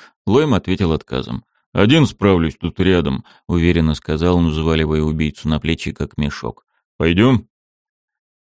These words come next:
До поворотовых проулок оставалось всего-то ничего, когда от стены высокого склада справа по ходу движения отделились шесть теней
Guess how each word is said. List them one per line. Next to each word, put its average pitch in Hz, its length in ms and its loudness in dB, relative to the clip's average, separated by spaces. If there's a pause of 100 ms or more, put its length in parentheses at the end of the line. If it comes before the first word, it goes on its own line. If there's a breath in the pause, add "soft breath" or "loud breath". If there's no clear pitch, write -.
(500)
До 95 180 2
поворотовых 139 720 2
проулок 170 560 2
оставалось 127 560 0
всего-то 104 460 -2
ничего, 123 680 0 (420)
когда 123 300 2
от 120 100 -2
стены 120 360 2
высокого 107 580 2
склада 143 540 0
справа 101 540 0
по - 160 -2
ходу 95 300 0
движения 131 600 0
отделились 113 640 2
шесть - 480 -2
теней 127 500 0